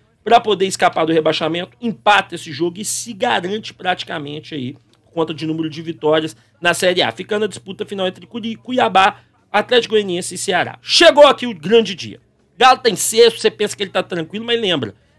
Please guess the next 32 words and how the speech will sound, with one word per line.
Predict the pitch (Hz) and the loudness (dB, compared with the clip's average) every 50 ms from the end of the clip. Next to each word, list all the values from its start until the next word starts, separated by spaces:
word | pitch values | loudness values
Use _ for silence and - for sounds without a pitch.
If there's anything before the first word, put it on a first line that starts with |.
| _ _ _ | _ _ _
cinquenta | - - 160 160 185 190 185 208 | -6 -6 -2 0 0 0 2 0
e | 190 | -2
quatro | - - 170 180 185 - | 2 2 2 2 2 0
faz | - 202 190 - | -4 -4 -2 -2
cinquenta | - 185 - - 185 - 214 | -6 -8 -8 -10 -10 -10 -10
e | 233 | -10
sete, | - - 185 190 190 185 175 - - - - - _ _ _ _ _ - | -8 -6 -2 0 0 0 0 -2 -6 -8 -8 -10 _ _ _ _ _ -6
né? | 123 147 | -6 -4
Cinquenta | - 165 156 - 180 165 - | -4 -6 -6 -6 -6 -4 -4
e | 180 | -8
quatro | 156 - 123 123 127 143 - - 202 | -6 -2 -2 0 0 -2 -2 -8 -8
faz | - - 139 143 | -4 -2 -2 -2
cinquenta | - 165 165 196 - - | -4 -6 -8 -10 -10 -10
e | 220 | -12
sete. | - - 214 175 - - | -4 -2 -2 -2 -2 -2
O | - 165 | -4 -2
número | 190 196 185 | -2 -2 -2
de | 185 170 190 | -2 -8 -8
vitórias | 175 175 - - 180 190 - 220 214 - | -8 -8 -2 2 4 4 4 2 0 0
seria | - 190 185 208 220 | -2 0 0 0 2
maior, | 247 262 254 226 226 226 202 160 | 2 4 4 6 6 4 4 2
então | 135 123 - | -2 -6 -8
a | 190 | -8
disputa | 180 170 - - - 214 - - 208 | -8 -10 -14 -14 -14 -12 -6 -6 -4
vem | 170 214 233 | -2 -2 -4
até | 233 - - - 135 156 | -4 -4 -6 -4 -4 -4
aqui | 202 - _ - 208 220 | -4 -4 _ -8 -8 -6
do | 165 151 | -6 -6
Fortaleza. | - - 139 - - - 107 - 131 110 101 104 151 | -8 -8 -14 -12 -10 -8 -6 -6 -6 -8 -8 -4 -2
O | 220 | -2
América, | 269 262 226 190 165 160 156 170 170 202 202 190 - _ _ _ _ _ _ _ _ | 0 2 2 2 2 2 2 0 -4 -4 -4 -4 -6 _ _ _ _ _ _ _ _
né, | 139 147 170 | -4 -4 -4